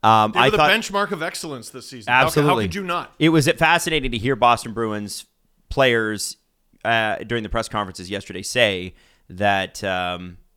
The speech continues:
Speaker 1: that they gave it away. And, and I think they did. I think that's a fair, fair point.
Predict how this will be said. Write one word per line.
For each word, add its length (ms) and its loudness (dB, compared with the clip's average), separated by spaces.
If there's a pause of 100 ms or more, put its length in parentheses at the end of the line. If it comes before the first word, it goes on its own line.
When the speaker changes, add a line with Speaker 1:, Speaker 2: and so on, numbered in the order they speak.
(260)
Speaker 1:
that 220 -4
they 100 0
gave 220 -2
it 60 -12
away. 360 -8 (520)
And, 400 0
and 160 2
I 60 6
think 200 0
they 100 2
did. 340 2
I 80 0
think 160 -4
that's 200 2
a 40 -2
fair, 460 2 (120)
fair 200 0
point. 340 -6